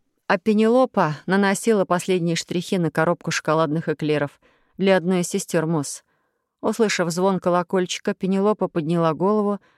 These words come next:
собравшись бодро воскликнуть «Я сейчас!», однако, увидев Джона Гриффита в дамских тапочках, запахнувшего на груди потертый халат, она только и смогла что коснуться рукой плеча Эмильен.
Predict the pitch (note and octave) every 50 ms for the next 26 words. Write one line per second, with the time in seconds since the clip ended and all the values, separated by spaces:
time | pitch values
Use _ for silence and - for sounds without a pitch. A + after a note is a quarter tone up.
0 | _ _ _ _ - - - G3 F#3 D#3 F#3 F#3+ G3 F#3+ - - G3 F3 F3 E3+
1 | F3+ F#3+ D#3+ F3 F#3 F3+ F3+ - - - F#3+ F#3 F3 - - F3+ E3 - - F3
2 | E3 - - D#3 - - E3 D#3+ - - - _ _ _ _ _ _ - F3+ F3+
3 | G#3 A#3 B3+ B3 - - G#3+ G#3+ G#3+ A3 A3 F#3 G#3+ F3+ F3 E3 F3 G3+ G3 G3
4 | F#3 E3+ G3+ A3 G#3 - F3+ - - E3+ D3+ C#3+ F#3 F#3 F3+ - - - E3 -
5 | - - F#3+ - - D#3 - - - C3+ C3+ _ _ _ _ _ _ _ _ -
6 | E3+ G3 - - G3 G3 - G3+ A3 G3+ - - - E3+ F3 F3 F3 D3+ E3+ G3
7 | F#3 E3+ F#3+ - E3 D#3 - - F#3+ D#3 - - D#3 - - D3+ D#3+ F#3 A3 A#3+
8 | - _ _ _ _ _ _ _ _ _ _ _ - - E3 F3 E3+ E3 - -
9 | A#3 B3+ - - A#3 A3+ - - G#3+ G#3+ G3 D#3+ D#3+ D3+ - - - D#3 - D#3+
10 | D#3 D3 - - G3 A3 - - - F3 D#3 C#3 - E3+ F3+ G3 - - C#3+ C#3+
11 | - - E3 E3+ F#3 - - F3+ F3+ F3+ E3+ D#3 C#3 C3 B2+ C#3 C3+